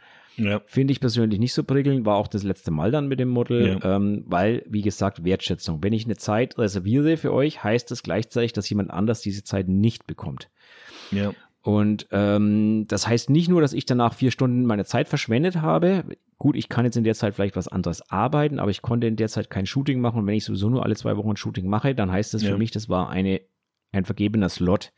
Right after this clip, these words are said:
Speaker 2: Und
Speaker 1: Ja.
Speaker 2: deswegen hat es ganz gewaltig was mit Wertschätzung zu tun. Und diese Wertschätzung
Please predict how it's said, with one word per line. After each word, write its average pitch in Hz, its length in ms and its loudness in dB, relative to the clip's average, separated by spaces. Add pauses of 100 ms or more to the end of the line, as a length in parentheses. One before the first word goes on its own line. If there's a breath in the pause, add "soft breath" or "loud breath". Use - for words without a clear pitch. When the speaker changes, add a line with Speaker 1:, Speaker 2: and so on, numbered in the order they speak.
(640 loud breath)
Speaker 2:
Und 180 100 -6
Speaker 1:
Ja. 98 40 2
Speaker 2:
deswegen 107 420 2
hat 104 100 0
es 113 140 -4
ganz 110 360 -2 (560)
gewaltig 98 420 -2
was 101 140 -2
mit 87 180 -2
Wertschätzung 98 480 -2
zu - 100 -12
tun. 104 360 -4
Und 92 180 -6
diese 85 320 -2
Wertschätzung 98 840 -2